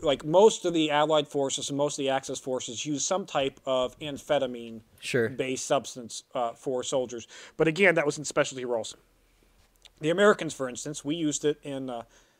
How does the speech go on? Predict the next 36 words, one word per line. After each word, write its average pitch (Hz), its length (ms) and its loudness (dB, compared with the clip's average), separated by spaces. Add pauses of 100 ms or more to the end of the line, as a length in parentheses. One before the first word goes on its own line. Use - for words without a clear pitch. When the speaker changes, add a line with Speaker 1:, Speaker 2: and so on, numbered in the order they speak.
(640)
Speaker 1:
our 160 160 8
long 143 260 2
flights, 151 360 4
like - 160 -2
B 151 100 -2
seventeens 143 580 -2
and 127 80 -10
B 131 80 -8
twenty-fours. 147 640 0 (960)
Those 160 200 0
big, 151 180 0
Speaker 2:
Yeah. 143 80 -2
Speaker 1:
long 143 380 2 (200)
Speaker 2:
No-dos. 151 680 6
Speaker 1:
distance 151 280 -4
flights. 156 280 0 (300)
We 170 120 0
used, 175 300 -4
we 185 140 -6
used 196 180 -6
that. 143 260 2
It 151 80 -2
was, 139 160 -4
in 156 120 -8
fact, 180 320 0
we 147 100 -4
used 165 220 -4
it 147 200 -2
to 156 80 -6
the 131 60 -6
point 160 240 -6
where 139 140 -4
it - 20 -4
was 135 200 -10
in 160 200 -6
their 135 340 -2